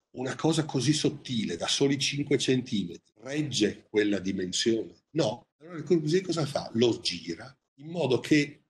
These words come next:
il volume percepito sia diverso dal, dal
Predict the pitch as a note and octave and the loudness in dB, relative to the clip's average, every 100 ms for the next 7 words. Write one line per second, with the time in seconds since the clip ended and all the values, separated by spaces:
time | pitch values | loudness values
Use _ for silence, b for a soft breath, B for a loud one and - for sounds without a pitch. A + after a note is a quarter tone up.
0 | _ - F#3+ E3+ B2+ D3+ D3+ A3+ F#3 G#2 | _ -16 -8 -2 6 8 8 6 6 2
1 | A2 F#2+ - G2 - - - B2 - _ | 0 0 -2 -4 -10 -18 -12 -12 -12 _
2 | _ - E3 C3 G#2+ A#2+ G2 F2+ F2+ - | _ -8 0 0 2 2 2 2 -2 -6
3 | - - _ - G#2 F2 - - _ _ | -8 -12 _ 0 2 0 -6 -20 _ _
4 | _ _ A2 G#2 C3 | _ _ -2 0 -2